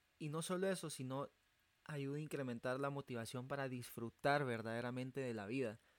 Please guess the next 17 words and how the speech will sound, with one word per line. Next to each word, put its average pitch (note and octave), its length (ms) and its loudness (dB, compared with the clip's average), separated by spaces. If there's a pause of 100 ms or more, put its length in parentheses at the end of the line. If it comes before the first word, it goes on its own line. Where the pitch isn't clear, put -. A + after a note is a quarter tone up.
(2000)
Aprender C#3+ 440 2
a F#3 100 2
generar D#3+ 560 0 (240)
pensamientos C3+ 680 -2
positivos C#3 760 0
es C3 500 -6 (920)
aprender C3 580 0
a C#3+ 140 2
potenciar C3 760 -2 (100)
tus D3 280 -2
habilidades, B2 1000 -2 (500)
aprender A#2+ 440 -2
a C3 100 -2
potenciar B2 600 -4
tus E3+ 280 0
recursos C3+ 880 -4 (400)
hacia A2+ 720 -4